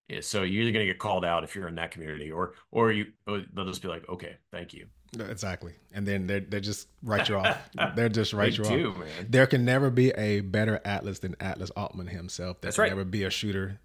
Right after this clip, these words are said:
Speaker 2: better than the shooter himself. And be genuine. Be your authentic
Speaker 1: But
Speaker 2: self.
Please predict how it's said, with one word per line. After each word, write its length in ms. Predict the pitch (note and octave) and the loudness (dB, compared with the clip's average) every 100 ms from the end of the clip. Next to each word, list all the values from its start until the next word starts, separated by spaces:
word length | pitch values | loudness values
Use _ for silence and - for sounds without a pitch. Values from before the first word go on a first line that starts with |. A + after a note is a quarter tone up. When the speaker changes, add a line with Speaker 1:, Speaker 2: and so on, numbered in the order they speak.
| - | -6
Speaker 2:
better 200 | F#2+ F2+ | -4 -4
than 160 | F2+ F2 | -8 -10
the 60 | |
shooter 320 | - G2 F#2 | -8 -8 -6
himself. 500 | F2+ F2+ E2+ F#2 F2 | -8 -8 -6 -6 -6
And 240 | F2 F2 F2 - - _ _ G#3 G#2+ | -8 -10 -12 -18 -20 _ _ -14 -2
be 160 | A#2 | 0
genuine. 380 | A2 A2+ G#2 E2 - - | 4 4 2 -2 -10 -6
Be 80 | G2+ | -4
your 140 | F2+ | -4
authentic 400 | E2 - F2 E2+ | -6 -8 -10 -6
Speaker 1:
But 60 | F2+ | -8
Speaker 2:
self. 260 | E2+ - | -8 -14